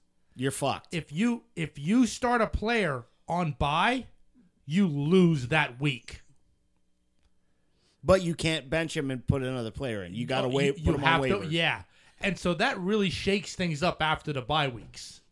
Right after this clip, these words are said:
Speaker 1: That's interesting.
Speaker 2: But I, I could never get enough people that
Speaker 1: I won't do that.
Speaker 2: Why not? That's, I mean, even if it's for no money.
Speaker 1: No, no, no.
Speaker 2: You
Speaker 1: I
Speaker 2: know?
Speaker 1: won't do that.
Speaker 2: It's for funds.
Speaker 1: May-, may-, maybe for the lulz, but, uh,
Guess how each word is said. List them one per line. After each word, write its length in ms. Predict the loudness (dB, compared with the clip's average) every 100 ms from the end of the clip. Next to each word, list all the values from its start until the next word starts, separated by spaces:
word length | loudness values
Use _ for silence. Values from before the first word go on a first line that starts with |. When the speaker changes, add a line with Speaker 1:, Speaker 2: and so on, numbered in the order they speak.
| _
Speaker 1:
That's 320 | 0 0 0 -4
interesting. 680 | -4 -6 -10 -12 -16 -20 -6
Speaker 2:
But 160 | -2 0
I, 160 | 0 -2 -6
I 80 | -4
could 220 | -2 -2
never 320 | 0 -2 -2
get 160 | -4 -4
enough 420 | -2 -4 -4 -6
people 460 | -6 -4 -4 -6
that 140 | -4 2
Speaker 1:
I 80 | 4
won't 280 | 4 2
do 160 | 0 0
that. 300 | -2 -10 -16 _ -20 -10
Speaker 2:
Why 200 | -4 -2 -2 -6
not? 120 | -4
That's, 280 | -6 -8 -16 -10
I 80 | -6
mean, 140 | -2
even 240 | -2 0 -4
if 100 | -6
it's 120 | -14
for 160 | -10 -8
no 220 | -2 -2
money. 400 | -2 -4 -4 -6
Speaker 1:
No, 320 | 0 2 4
no, 140 | 2 0
no. 140 | -2
Speaker 2:
You 60 | 0
Speaker 1:
I 100 | 2
Speaker 2:
know? 100 | 2
Speaker 1:
won't 180 | 2 -2
do 160 | -4
that. 220 | -4 -8 -6
Speaker 2:
It's 200 | -6 -4
for 180 | -6 -6
funds. 800 | -4 -2 -2 -4 -8 -12 -16 -20 -20
Speaker 1:
May-, 300 | -4 -2 -2
may-, 440 | 0 2 2 0 -4
maybe 400 | 0 0 2 -2
for 160 | -2 -2
the 80 | 0
lulz, 580 | 2 4 4 2 -4
but, 340 | -4 -2 -2 -4
uh, 240 | -4 -4